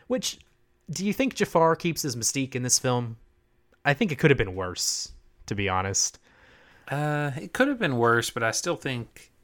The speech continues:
Speaker 2: I mean, you're still beating him for a second time, where, like, and now he has
Speaker 1: True.
Speaker 2: the cosmic powers and found a way out of the lamp, which should have mean, it should have meant, like, he's unstoppable.
Speaker 1: Right.
Speaker 2: But you stopped him again, and this time it's not even like you had to trick him in,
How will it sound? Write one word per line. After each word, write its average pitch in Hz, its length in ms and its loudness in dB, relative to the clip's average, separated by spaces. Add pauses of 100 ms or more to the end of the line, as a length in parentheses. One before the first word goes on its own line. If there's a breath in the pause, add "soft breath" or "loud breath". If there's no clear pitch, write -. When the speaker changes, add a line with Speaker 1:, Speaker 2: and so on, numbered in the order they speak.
(200)
Speaker 2:
I 120 100 -8
mean, 113 220 -4
you're 113 100 -4
still 131 440 -4
beating 117 280 -2
him 107 160 -4
for 107 160 -2
a 95 60 -2
second 107 340 -4
time, 98 440 -4 (160)
where, 107 200 -6
like, 95 240 -6
and 107 160 -6
now 110 220 0
he 104 100 -4
has 113 300 8
Speaker 1:
True. 120 80 6
Speaker 2:
the 110 40 -4
cosmic 104 480 -2
powers 101 400 -2
and 95 160 -14
found 117 280 0
a 113 40 -2
way 110 200 0
out 101 160 -2
of 98 100 -12
the 95 60 -8
lamp, 101 340 -6
which 101 140 -12
should 131 240 -2
have 117 80 -2
mean, 107 400 -6
it 117 160 -8
should 160 180 0
have 120 140 -4
meant, 110 240 -4
like, 107 240 -4
he's 101 160 -8
unstoppable. 113 880 0
Speaker 1:
Right. 95 320 0 (180)
Speaker 2:
But 107 240 0
you 110 140 -6
stopped 110 400 0
him 101 100 -8
again, 101 460 -6
and 95 100 -10
this 113 180 -4
time 104 360 0
it's - 160 -6
not 113 180 -2
even 101 140 -8
like 95 180 -8
you 101 80 -8
had 98 240 -8 (160)
to 98 200 -14
trick - 380 -6
him 117 200 -2
in, 113 200 -8